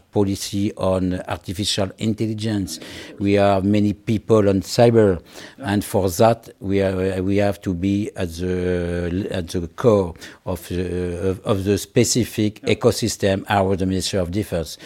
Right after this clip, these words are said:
Speaker 1: Not only with, uh, defense industrial, but with many different company like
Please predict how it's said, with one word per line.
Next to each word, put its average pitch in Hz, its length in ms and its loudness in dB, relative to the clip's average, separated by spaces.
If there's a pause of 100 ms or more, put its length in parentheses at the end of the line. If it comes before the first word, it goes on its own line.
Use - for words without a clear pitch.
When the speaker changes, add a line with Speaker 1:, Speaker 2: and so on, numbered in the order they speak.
(200)
Speaker 1:
Not 135 380 4
only 120 340 2
with, 110 380 0
uh, 104 140 2
defense 107 460 2
industrial, 104 680 -2
but 87 240 -2 (240)
with 92 180 -2
many 104 480 2
different 101 540 -4
company 104 580 0 (380)
like 92 320 0